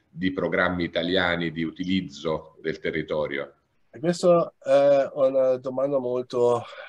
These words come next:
Speaker 2: eh, interessante e importante. Eh, c'è, ehm, un saggio abbastanza famoso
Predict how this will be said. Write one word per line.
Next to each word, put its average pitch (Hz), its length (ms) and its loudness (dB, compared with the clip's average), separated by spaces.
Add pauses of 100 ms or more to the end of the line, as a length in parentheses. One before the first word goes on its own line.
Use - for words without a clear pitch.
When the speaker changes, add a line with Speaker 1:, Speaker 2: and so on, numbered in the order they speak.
(140)
Speaker 2:
eh, 113 600 -6
interessante 139 840 -2
e 117 120 -6
importante. 101 1080 -4 (600)
Eh, 120 760 2
c'è, 180 460 2
ehm, 135 760 0 (120)
un 131 600 -4
saggio 170 380 0
abbastanza 147 600 0
famoso 143 960 0